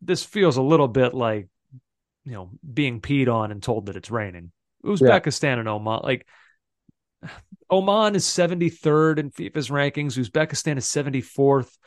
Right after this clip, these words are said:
Speaker 1: Granted, that's probably a little bit better than whatever I thought they were, but, like, at the last World Cup, Ghana was the lowest ranked team at sixtieth. Like, it, come, you're, you're reaching a little bit if you're trying to tell me that you're playing World Cup caliber opposition here. That's,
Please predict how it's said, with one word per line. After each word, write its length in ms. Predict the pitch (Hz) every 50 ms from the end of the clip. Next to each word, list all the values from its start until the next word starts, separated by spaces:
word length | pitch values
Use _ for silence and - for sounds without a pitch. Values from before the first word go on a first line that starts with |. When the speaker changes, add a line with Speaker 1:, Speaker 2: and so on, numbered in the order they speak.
| _ _ _ _
Speaker 1:
Granted, 380 | - - 160 165 175 185 180 143
that's 200 | 151 147 143 -
probably 300 | - 170 170 170 175 160
a 40 | 143
little 180 | 131 143 156
bit 200 | 160 156 131 -
better 200 | - 135 143 165
than 140 | 160 147 143
whatever 320 | 131 139 139 135 117 127 117
I 80 | 113
thought 340 | 113 _ - 131 127 143 -
they 120 | - 165
were, 340 | 165 160 170 170 175 175 170 _
but, 160 | - 143 135 160
like, 340 | 151 147 143 135 131 - -
at 100 | - -
the 80 | 156 151
last 280 | 160 165 170 165 -
World 280 | 156 165 165 147 - -
Cup, 320 | - 143 147 151 151 _ _ _ _ _ _ _ _ _ _ - 110
Ghana 400 | - 143 131 139 147 147 147 147
was 220 | 135 143 139 -
the 100 | - 131
lowest 400 | 123 123 127 127 131 127 - -
ranked 320 | - 127 123 120 107 101 -
team 540 | - 123 110 104 101 95 95 92 92 147 - -
at 180 | 127 113 -
sixtieth. 640 | - - - 131 123 - - 139 127 123 120 113 - _
Like, 280 | - 139 127 120 104 - _ _ _ _ _ _ _ _ _ _ _ _ - -
it, 460 | - - 107 110 - - - - 156 - - - - _ _ _ _
come, 320 | - - 165 139 110 87 -
you're, 100 | 135 131 123 - -
you're 160 | 156 156 151
reaching 380 | 147 180 190 170 - - 156
a 40 | 151
little 200 | 139 139 139 135
bit 220 | 117 135 131 120 123
if 260 | 123 - - 135 -
you're 80 | 131
trying 240 | - - 156 139 127
to 40 | 123
tell 200 | - - 143 135
me 100 | 127 123
that 160 | 117 127 131
you're 120 | 139 135 127
playing 340 | - 147 143 131 127 127
World 260 | 123 135 131 123 - -
Cup 220 | - 131 120 -
caliber 460 | - 127 123 117 113 113 107 113 110 107
opposition 560 | 104 98 - 95 92 107 98 - - 98 90
here. 200 | 87 87 85 87 92
That's, 280 | 104 - - - -